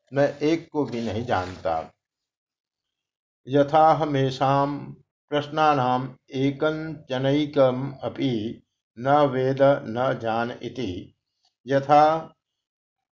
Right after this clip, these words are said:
त्वमेवागै-, गैतान् प्रश्नान् न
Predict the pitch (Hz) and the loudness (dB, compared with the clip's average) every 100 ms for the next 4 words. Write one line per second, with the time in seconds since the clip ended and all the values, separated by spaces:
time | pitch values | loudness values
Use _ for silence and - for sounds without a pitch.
0 | _ _ _ _ _ _ 139 143 160 165 | _ _ _ _ _ _ -2 0 2 4
1 | 165 165 147 139 143 143 143 143 139 135 | 4 4 2 0 0 -2 -6 -6 -2 4
2 | 156 156 143 123 117 107 107 - - _ | 4 4 2 4 2 -2 -4 -8 -18 _
3 | _ _ _ - 135 - 143 143 151 151 | _ _ _ -8 -8 -2 2 4 4 0
4 | 113 98 101 | -2 -4 -8